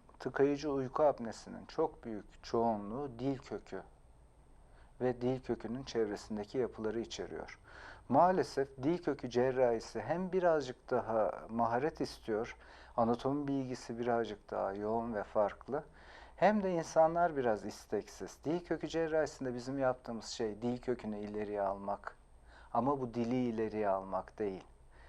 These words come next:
Dil köküne biz destek sağlayarak uykuda geriye kaçmasını engelliyoruz. Tamamen ağrısız bir cerrahi. Ama maalesef dünyada uygulandığı üzere damak cerrahisi daha kolay geliyor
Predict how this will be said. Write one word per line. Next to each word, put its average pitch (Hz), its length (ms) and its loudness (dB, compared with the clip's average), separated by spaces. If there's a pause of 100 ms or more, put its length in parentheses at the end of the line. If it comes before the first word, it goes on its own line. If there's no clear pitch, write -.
(300)
Dil 185 220 4
köküne 127 460 -2
biz 117 240 -8
destek 131 440 0
sağlayarak 175 760 0
uykuda 143 460 -4
geriye 127 480 0
kaçmasını 120 680 -4
engelliyoruz. 101 840 -6
Tamamen 165 460 4
ağrısız 117 580 4
bir 107 60 -6
cerrahi. 87 540 -8 (580)
Ama 170 300 6 (240)
maalesef 139 640 4 (1120)
dünyada 147 640 6
uygulandığı 139 840 2
üzere 120 420 -2
damak 143 320 2
cerrahisi 143 560 0
daha 123 220 6
kolay 156 360 6
geliyor 98 420 -6